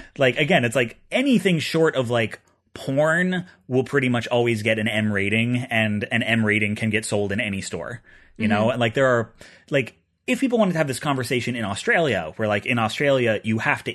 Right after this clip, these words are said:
Speaker 1: import any game that doesn't fit certain criteria, they are much more restrictive about it. So, like, in Australia, like, certain types of violence can't be sold in stores. And that's an issue where it's like, okay, well, then maybe,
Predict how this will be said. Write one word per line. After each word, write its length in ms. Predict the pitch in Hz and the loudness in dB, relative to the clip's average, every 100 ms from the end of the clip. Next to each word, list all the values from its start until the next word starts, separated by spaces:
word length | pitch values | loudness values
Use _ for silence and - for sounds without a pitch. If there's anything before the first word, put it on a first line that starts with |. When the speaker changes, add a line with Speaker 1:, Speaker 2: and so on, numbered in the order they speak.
| 135 | -6
Speaker 1:
import 420 | 131 123 120 113 | -6 -2 -4 -2
any 220 | 120 117 | -2 -2
game 360 | 107 110 110 104 | -2 -2 -2 0
that 300 | 101 101 117 | 0 -2 -2
doesn't 380 | 110 101 107 110 | -2 -2 -4 -4
fit 320 | - 107 - | -2 -4 -4
certain 580 | - 113 104 98 95 90 _ | -6 -6 -6 -8 -8 -10 _
criteria, 540 | - 107 - 202 113 98 | -4 -4 0 0 0 -2
they 80 | 123 | -2
are 80 | |
much 220 | 117 123 120 | -2 -2 -4
more 120 | 107 | -4
restrictive 540 | 101 - 160 - 98 | -4 -2 -4 -2 -6
about 260 | 90 87 78 | -6 -8 -10
it. 160 | 78 - _ | -12 -16 _
So, 120 | - 139 | -2 0
like, 120 | 123 | 2
in 80 | 123 | 0
Australia, 440 | 113 139 147 127 | 0 0 0 0
like, 300 | 120 113 - | 0 -4 -8
certain 380 | - - 117 127 | -14 -4 -4 -4
types 280 | 123 120 - | -2 -2 -2
of 80 | 120 | -6
violence 460 | 101 101 113 139 | -4 -4 -4 -6
can't 340 | - - 98 92 | -10 -10 -10 -6
be 80 | 113 | -6
sold 280 | 123 110 | -4 -2
in 100 | 120 | -4
stores. 520 | 151 214 180 82 85 - - | -4 -2 -2 -2 -8 -14 -6
And 280 | 110 104 92 _ | -4 -4 -6 _
that's 280 | 139 165 - | -2 -2 -2
an 100 | 170 | -4
issue 300 | 190 - 98 | -4 -4 -4
where 120 | 90 | -4
it's 120 | 90 | -4
like, 200 | 104 101 | -6 -2
okay, 300 | 160 180 113 | -2 2 0
well, 100 | 98 101 | 0 -2
then 400 | 131 143 117 107 | -2 0 -2 -4
maybe, 500 | 139 202 139 107 | -4 -2 0 -2